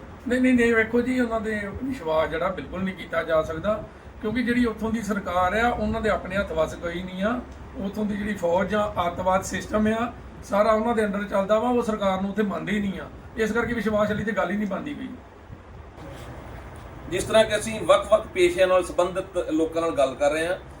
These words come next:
Speaker 2: ਅਸੀਂ ਏਅਰਪੋਰਟ ਰਾਜਾ ਸਾਂਸੀ ਦੇ, ਜਿਹੜਾ ਕਸਬਾ ਰਾਜਾ ਸਾਂਸੀ, ਇੱਥੇ ਮੌਜੂਦ ਸੀ, ਇੱਕ ਵਕੀਲ ਸਾਹਿਬ ਨੇ, ਇਹ ਮਿਲੇ ਨੇ, ਇਹਨਾਂ ਨਾਲ ਵੀ ਅਸੀਂ ਸੋਚਿਆ ਕਿ ਇਹਨਾਂ ਨਾਲ ਵੀ ਗੱਲਬਾਤ ਕੀਤੀ ਜਾ ਸਕੇ, ਕਿਉਂਕਿ ਇਹ ਕਾਨੂੰਨਨ ਤੌਰ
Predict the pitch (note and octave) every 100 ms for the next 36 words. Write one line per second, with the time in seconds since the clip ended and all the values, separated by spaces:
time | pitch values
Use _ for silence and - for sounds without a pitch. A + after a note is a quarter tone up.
0 | - D#3+ F3+ F3 F#3+ F#3+ F3 E3 D#3+ D#3+
1 | D#3+ E3 E3 F3 E3 D#3+ D#3+ D#3+ D3+ D#3+
2 | D#3+ C#3+ D3 D3+ D#3+ E3+ D#3 - D#3+ C#3
3 | C#3+ - F3+ - - D#3+ - C#3+ C3 E3+
4 | F3 - F3+ D#3+ B2+ - - - F3+ D#3
5 | D3 D#3 C3 - - - G3+ G#3+ G3+ F#3+
6 | F3+ F3+ D#3+ D#3+ C3 E3+ E3 D#3+ F3+ F#3+
7 | F3+ E3 C#3 B2+ B2+ C#3+ - C3 C3 C3
8 | B2+ B2+ D3 B2+ - D#3+ F3 - F#3 G3
9 | - - - F3 E3+ D#3+ D#3 E3 E3 D#3+
10 | D3+ D3